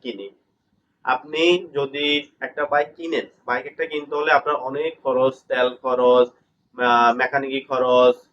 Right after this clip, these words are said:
বিভিন্ন জায়গায় যদি যান তাহলে ওই খরচ, অনেক খরচ। এই খরচগুলো যদি আপনি মেইনটেইন করতে পারেন তাহলে একটা বাইক কিনেন, অযথা না হলে বাইক কেনার কোনো প্রয়োজন নেই। আর আমার ভিডিওটা যদি ভালো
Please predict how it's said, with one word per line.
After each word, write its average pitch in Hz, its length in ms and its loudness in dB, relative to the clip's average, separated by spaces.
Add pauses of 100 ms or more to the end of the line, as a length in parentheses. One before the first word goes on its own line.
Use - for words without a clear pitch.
(160)
বিভিন্ন 139 340 -10
জায়গায় 135 320 2
যদি 135 140 -4 (100)
যান 123 180 0 (100)
তাহলে 127 240 0
ওই 131 200 4
খরচ, 123 420 0
অনেক 202 320 0
খরচ। 143 320 2 (140)
এই 170 120 -4
খরচগুলো 185 520 0
যদি 190 160 -10
আপনি 190 180 -2
মেইনটেইন 156 360 -6
করতে 165 280 -6
পারেন 156 260 0
তাহলে 147 220 4
একটা 131 260 -2
বাইক 123 240 -2
কিনেন, 107 280 -12 (360)
অযথা 156 340 -2
না 170 140 4
হলে 156 120 4
বাইক 131 260 2
কেনার 147 280 -4
কোনো 135 140 -6
প্রয়োজন 131 480 -4
নেই। 95 140 -16 (440)
আর 110 140 -2 (100)
আমার 160 280 4
ভিডিওটা 175 260 0
যদি 175 200 -2
ভালো 156 240 0